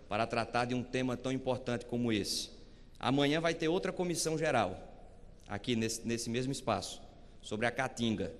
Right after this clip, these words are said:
Também quero me fazer presente. Mas amanhã os senhores e as senhoras continuam prestando essa ass-, assistência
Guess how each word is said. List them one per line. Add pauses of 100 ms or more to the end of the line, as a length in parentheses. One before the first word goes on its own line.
(160)
Também
quero
me
fazer
presente. (240)
Mas
amanhã
os
senhores
e
as
senhoras (340)
continuam (1200)
prestando
essa
ass-,
assistência